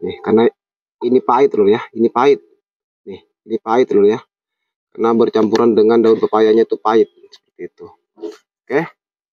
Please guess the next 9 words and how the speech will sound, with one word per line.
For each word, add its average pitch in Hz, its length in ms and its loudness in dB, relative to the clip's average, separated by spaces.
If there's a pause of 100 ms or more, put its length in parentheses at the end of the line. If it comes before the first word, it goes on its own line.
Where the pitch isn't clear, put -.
(540)
Kemudian 143 960 0 (160)
<clears throat> - 1200 -10
kita 131 400 -4 (1400)
yang 82 160 -10
lain 98 240 0
dulu 104 240 0
ya. 104 240 -2 (1600)
<clears throat> 151 320 -2 (2250)
Nih, 80 160 -12